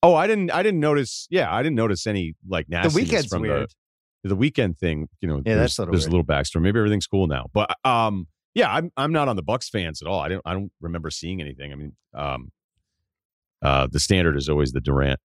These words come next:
Speaker 1: Toronto game.
Speaker 2: Right.
Speaker 1: So, um, which will be classic. Just 'cause I mentioned it now, people from Toronto will be like, "That's not really that bad." Go back and watch it. It's, it's, it's even worse than you remember it.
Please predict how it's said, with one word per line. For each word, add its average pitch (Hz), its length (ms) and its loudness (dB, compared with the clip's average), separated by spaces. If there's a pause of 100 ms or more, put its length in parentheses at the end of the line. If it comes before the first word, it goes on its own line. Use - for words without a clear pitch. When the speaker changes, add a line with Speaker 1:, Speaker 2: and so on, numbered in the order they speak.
Speaker 1:
Toronto 71 420 -4
game. 64 320 -12 (640)
Speaker 2:
Right. 110 200 4
Speaker 1:
So, 69 320 2 (320)
um, 69 440 -6 (120)
which 117 200 4
will 127 80 4
be 110 160 0
classic. 120 520 0
Just - 180 -4
'cause 110 140 -2
I 104 80 0
mentioned 95 340 -2
it 80 80 0
now, 80 160 0
people 82 240 -2
from 76 140 -6
Toronto 76 300 -2
will 73 100 -6
be 76 80 -6
like, 73 140 -2
"That's 85 180 -2
not 92 120 -4
really 82 160 -2
that 71 160 -4
bad." 69 260 -2
Go 127 140 4
back 147 160 2
and 127 100 0
watch 98 240 0
it. 76 100 -10
It's, - 280 -10
it's, - 300 -10 (180)
it's 85 260 -10
even 104 240 -2
worse 80 320 -2
than 76 140 -8
you 71 80 -4
remember 69 300 -10
it. - 60 -20